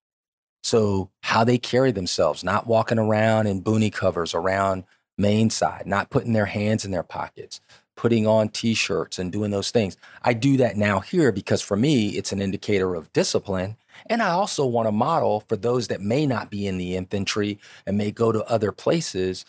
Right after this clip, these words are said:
across our corps to serve. Like, you don't want to show up and be the young officer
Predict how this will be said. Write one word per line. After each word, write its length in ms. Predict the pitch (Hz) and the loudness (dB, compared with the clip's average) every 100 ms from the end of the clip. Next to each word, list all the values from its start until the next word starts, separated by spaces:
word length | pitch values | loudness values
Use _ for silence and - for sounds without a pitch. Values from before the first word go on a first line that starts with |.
| - _ - | -20 _ -8
across 420 | - - 110 - | -4 -2 -2 0
our 120 | 90 | -4
corps 280 | - 147 127 | -2 0 0
to 80 | 92 | 0
serve. 640 | - 226 285 - 101 - _ _ _ _ | -2 -2 0 0 0 -4 _ _ _ _
Like, 140 | 98 - | -4 -2
you 100 | 147 | 0
don't 220 | 180 147 | 2 2
want 160 | 117 117 | 0 -2
to 40 | - | 0
show 400 | - 131 117 104 | -2 2 2 2
up 340 | 101 147 - _ _ _ | 0 0 -4 _ _ _
and 140 | 107 104 | -2 0
be 120 | 113 | 0
the 100 | 101 | -2
young 320 | 92 110 113 | -2 0 2
officer 600 | 98 120 - - 170 185 | 2 0 -4 -4 -2 -4